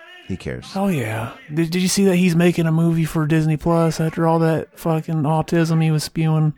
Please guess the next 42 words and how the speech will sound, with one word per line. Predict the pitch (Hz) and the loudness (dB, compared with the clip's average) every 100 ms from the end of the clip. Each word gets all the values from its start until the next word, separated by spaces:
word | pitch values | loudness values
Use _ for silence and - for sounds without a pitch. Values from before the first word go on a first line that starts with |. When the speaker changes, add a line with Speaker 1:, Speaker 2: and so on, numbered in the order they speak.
| _ - - | _ -20 -4
Speaker 2:
about? | 139 117 _ _ | -4 -4 _ _
Speaker 1:
Is | 147 156 208 | -2 -2 -2
he | 202 | -2
really? | 151 131 120 156 202 | 0 2 4 4 2
Speaker 2:
<laughs> | 220 - - 311 427 392 - 415 - _ _ _ _ - - - 381 285 160 | 2 -2 0 0 4 2 2 -2 -2 _ _ _ _ -12 -12 -4 -2 -2 -2
Speaker 1:
No | 175 160 120 | 0 2 4
way. | 107 98 90 87 85 - - _ _ | 4 4 2 -2 -4 -14 -20 _ _
Did | 123 | 0
they | 139 | 2
say | 202 127 | 4 4
Speaker 2:
Yeah. | 110 | 4
Speaker 1:
what | 110 | 2
he's | 117 123 | 0 -2
gonna | 135 | -2
s-, | 135 - - _ _ | -2 -6 -14 _ _
did | 117 | -4
they | 123 | -2
say | 117 | 0
what | 110 110 123 | 0 0 0
it | |
was? | 151 170 180 - - | 0 -2 -4 -10 -8
Speaker 2:
I | 165 170 | -4 -2
don't | 185 196 | 0 2
know. | 196 175 160 _ _ _ _ _ _ _ _ _ _ _ | 2 0 -2 _ _ _ _ _ _ _ _ _ _ _
Just | 165 160 | -10 -4
heard | 156 | -2
he's | 160 165 | -2 -4
making | 160 151 151 | -2 -2 -2
one. | 147 143 - _ _ _ _ _ _ _ _ _ | -2 -4 -6 _ _ _ _ _ _ _ _ _
Speaker 1:
Yeah, | 87 87 85 165 | -12 -8 -4 2
Speaker 2:
Oh, | 202 | 2
Speaker 1:
go | 95 | 0
figure. | - 85 82 87 131 147 | -6 -6 -4 -6 -8 -6
Speaker 2:
this | 175 175 | -4 -2
is | 170 | -2
our | 175 | 0
first | 170 180 185 - | 0 2 2 2
official | 170 - 185 - 180 | -2 2 2 2 0
fucking | 190 180 180 | 2 0 2
movie | 175 175 165 | 2 2 2
with | 160 | 2
a, | 160 | 0